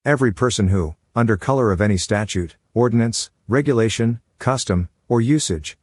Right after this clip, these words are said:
of any state or territory or the District of Columbia, subjects, or causes to be subjected, any citizen of the United States or other person within the jurisdiction thereof to the deprivation of any rights,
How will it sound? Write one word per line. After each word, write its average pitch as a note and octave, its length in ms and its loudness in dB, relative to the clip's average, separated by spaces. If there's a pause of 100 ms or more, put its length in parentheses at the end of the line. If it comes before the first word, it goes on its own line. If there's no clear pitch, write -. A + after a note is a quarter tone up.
(120)
of G#2+ 140 0
any D#3 180 2
state B2+ 320 0
or F#2+ 100 2
territory F#2+ 640 0
or F2+ 120 0
the F2+ 100 0
District A2 400 -2
of F#2 140 -2
Columbia, G#2 560 0 (160)
subjects, B2+ 640 -2 (180)
or A#2 140 2
causes B2+ 460 -2
to F#2+ 100 -2
be F#2+ 100 2
subjected, F2+ 640 -2 (220)
any D3 180 2
citizen C#3 420 0
of G2 120 2
the F#2 80 0
United F#2+ 360 2
States G#2+ 380 0
or G2 140 2
other F#2+ 160 0
person E2+ 400 -4
within G2 260 2
the G2 80 2
jurisdiction A2 680 0
thereof F2 360 0
to G2 100 -2
the F#2+ 80 0
deprivation G#2 580 0
of E2+ 120 0
any A2 160 2
rights, G2+ 480 -4